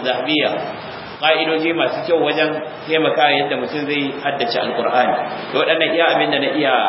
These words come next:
tunawa kenan wanda zan iya ambato, Ubangiji Allah Maɗaukakin Sarki ya mana gamdakatar.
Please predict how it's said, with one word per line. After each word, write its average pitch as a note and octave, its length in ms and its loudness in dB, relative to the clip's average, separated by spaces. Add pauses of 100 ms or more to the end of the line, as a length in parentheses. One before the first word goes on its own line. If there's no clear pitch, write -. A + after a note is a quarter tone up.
(220)
tunawa C#3+ 480 2
kenan C3 280 -2
wanda C#3+ 200 -2
zan C#3 160 0
iya C3+ 160 -4
ambato, D#3 400 0 (480)
Ubangiji C#3+ 400 2
Allah C#3 320 2
Maɗaukakin C3+ 480 -2
Sarki C#3 320 -2
ya B2+ 160 2
mana B2+ 400 2
gamdakatar. G#2+ 560 0